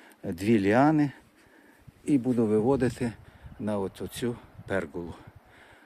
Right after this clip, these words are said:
Тут частина перголи буде займати цими старими насадженнями, а частину, от бачите, тут вільні місця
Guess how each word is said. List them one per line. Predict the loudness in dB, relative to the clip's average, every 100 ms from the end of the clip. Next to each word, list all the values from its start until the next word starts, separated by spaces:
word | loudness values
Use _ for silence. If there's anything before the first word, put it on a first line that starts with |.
| _
Тут | -6 -6 -6 -20 _ _ -12
частина | -6 -4 -2 -2 -2
перголи | -2 -4 -4 -4 -4
буде | -4 -6 -6
займати | -4 -2 -2 -2 -4 -10
цими | -8 -6 -4 -6
старими | -6 -4 -2 0
насадженнями, | 0 -2 -4 -4 -6 -8 -8 -8 -10 -14 -20 -20 _
а | -6 -4
частину, | -4 -8 -6 -4 -2 -2
от | -4
бачите, | -6 -8 -10
тут | -14 -14 -16 -20 _ _ _ -12
вільні | -4 -2 0 -2
місця | -2 -4 -2 -2 -2